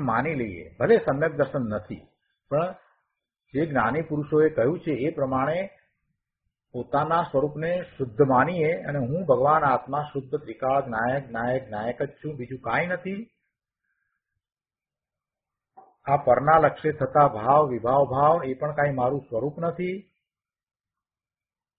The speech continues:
અને એ મારું કાર્ય પણ નથી. હું એનાથી જુદો ભિન્ન છું અને આ જે વિકારી ભાવ થાય છે એમાં હું વ્યાપતો નથી, એમાં હું પહોંચતો નથી,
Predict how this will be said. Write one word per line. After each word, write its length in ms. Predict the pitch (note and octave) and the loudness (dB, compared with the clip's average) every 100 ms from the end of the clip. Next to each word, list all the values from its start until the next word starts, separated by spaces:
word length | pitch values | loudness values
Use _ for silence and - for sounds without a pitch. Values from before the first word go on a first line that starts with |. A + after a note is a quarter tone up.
| _ _ _ _ _ | _ _ _ _ _
અને 120 | D#3+ F3+ | -8 -4
એ 80 | |
મારું 300 | F3 F3+ F#3+ D3 | -2 0 0 2
કાર્ય 240 | C#3 G3 | 4 4
પણ 260 | B3+ A3 D3+ | 4 4 2
નથી. 280 | - F#2+ - _ _ _ _ _ _ _ _ _ _ _ _ _ _ | -6 -14 -20 _ _ _ _ _ _ _ _ _ _ _ _ _ _
હું 120 | D3 | -4
એનાથી 420 | F3+ D#3+ E3+ F#3+ C#3+ | 2 4 2 0 -4
જુદો 200 | C#3 F3 C3+ | -2 -2 0
ભિન્ન 260 | C#3 G3+ A#3+ | -2 2 0
છું 280 | F3+ D3 E3 - _ _ _ _ _ _ _ _ _ _ _ | 0 -6 -6 -12 _ _ _ _ _ _ _ _ _ _ _
અને 100 | D3 - C3 | -10 -4 0
આ 180 | E3+ F#3 | 2 2
જે 200 | F3+ F#3 F3+ | 0 -2 -2
વિકારી 460 | B2+ - D3 E3+ | -4 2 4 4
ભાવ 300 | C#3+ A#2 C#3+ E3 | 0 4 4 4
થાય 300 | G#2 A#2 D#3+ | 2 0 0
છે 200 | D#3+ F3+ G3 G3+ _ _ _ _ _ _ _ _ _ _ _ _ _ _ _ - | 0 -4 -4 -6 _ _ _ _ _ _ _ _ _ _ _ _ _ _ _ -2
એમાં 260 | D3 F#3 F3 | 4 6 6
હું 140 | G#3+ D4 - _ _ _ - | 4 0 -6 _ _ _ 4
વ્યાપતો 440 | C3 C#3+ - - | 8 8 6 4
નથી, 320 | B3+ A3+ A3+ F#3+ | 4 4 0 0
એમાં 240 | F3 F#3+ | 4 4
હું 80 | G#3 | 4
પહોંચતો 440 | G3+ D#3 D#3 - A#3+ | 2 2 2 4 4
નથી, 380 | A#3 - A2 | 4 0 -6